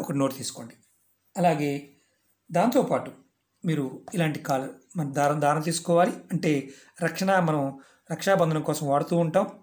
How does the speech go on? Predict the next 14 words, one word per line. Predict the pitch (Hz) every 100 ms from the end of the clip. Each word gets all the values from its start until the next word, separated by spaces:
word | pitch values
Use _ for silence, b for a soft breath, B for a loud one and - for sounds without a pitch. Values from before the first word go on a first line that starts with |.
| _ _ _ _ _ _ _ _ -
ఇలాంటిది | 180 160 - - _ _ 180
మిక్సింగ్ | 165 - 180
కలర్ | 160 147
ఉన్న | 143
దారం | 135 127 147
తీసుకోండి. | 143 - 160 175
పసుపు | 208 147 - -
కలర్ | 165 156 165
ఉన్నది, | 156 285 - B B B _
ఎరుపు | 214 175 -
కలర్ | 151 131
ఉన్నది | 127 120 123 _ _ _ _ _ _ _ _ _ _ -
దారం | 175 143
తీసుకోండి. | 143 139 175 175